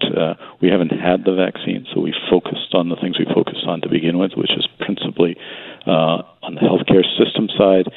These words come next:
and in long-term care and assisted living, and now we're moving on to the general population. And, uh, I think that in a general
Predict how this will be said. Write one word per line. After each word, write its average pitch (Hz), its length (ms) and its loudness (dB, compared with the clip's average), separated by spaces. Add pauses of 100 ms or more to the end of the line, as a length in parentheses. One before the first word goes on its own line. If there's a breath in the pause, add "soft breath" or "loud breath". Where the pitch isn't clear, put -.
(280 loud breath)
and 90 100 4
in 82 80 2
long-term 85 420 0
care - 180 -2
and 78 100 -6
assisted - 400 -4
living, 82 300 4
and 80 160 -4
now 82 160 2
we're 80 120 2
moving 80 300 -4
on 80 180 -2
to 73 100 -8
the 80 100 -2
general 82 320 -2
population. - 800 -4
And, 87 300 -2
uh, 87 220 2 (420 loud breath)
I 87 80 2
think - 300 2 (180)
that 85 200 2
in 82 140 -4
a 78 60 -2
general 87 360 0